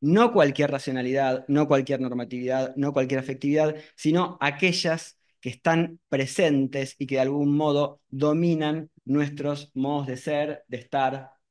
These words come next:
de pensar, de sentir en la actualidad. Por lo tanto, cuando hablamos de neoliberalismo, cuando Pablo hable de neoliberalismo, cuando, digo, cuan-, cuando, cuando nombramos,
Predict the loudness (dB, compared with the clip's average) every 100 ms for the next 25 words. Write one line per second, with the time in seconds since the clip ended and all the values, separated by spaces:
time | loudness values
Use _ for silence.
0 | _ -10 -8 -6 -6 -4 -4 -6 -14 _
1 | -10 -8 -8 -10 -8 -8 -10 -16 _ _
2 | _ -8 -6 -6 -8 -8 -8 -10 -14 -18
3 | _ _ _ _ _ _ _ _ _ _
4 | _ -20 -6 -2 2 2 2 0 -4 _
5 | _ _ _ _ -2 2 4 4 4 0
6 | 0 0 0 -2 0 -2 -2 -4 -4 -4
7 | -2 0 0 0 0 0 -2 -6 -6 -6
8 | -4 -4 -4 -6 -8 -8 -8 -6 -6 -10
9 | _ _ _ -6 -4 -2 0 0 0 -2
10 | 0 2 2 4 6 6 4 0 -4 -16